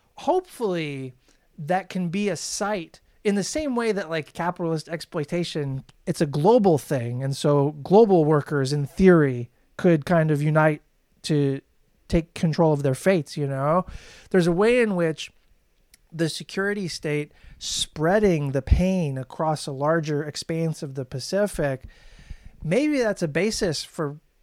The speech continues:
countries to wake up and be like, "We're, we're in this devil's bargain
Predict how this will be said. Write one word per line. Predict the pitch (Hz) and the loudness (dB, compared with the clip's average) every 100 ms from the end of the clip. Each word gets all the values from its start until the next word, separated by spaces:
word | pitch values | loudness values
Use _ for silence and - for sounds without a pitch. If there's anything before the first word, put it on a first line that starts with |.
| _ - | _ -6
countries | 196 196 202 160 - | -4 -4 -4 -8 -6
to | 147 | -8
wake | 147 165 - | -6 -6 -4
up | 190 - - _ - | -4 -4 -10 _ -12
and | 147 143 | -10 -6
be | 156 | -6
like, | 151 143 131 - _ _ _ | -4 -4 -6 -14 _ _ _
"We're, | 151 160 156 | -6 -4 -4
we're | 156 | -4
in | 170 175 | -4 -2
this | 175 156 139 - _ _ 139 | -2 -2 -4 -10 _ _ 0
devil's | 180 175 156 131 | 0 2 0 -2
bargain | 123 170 220 156 131 123 | -2 0 0 -2 -6 -10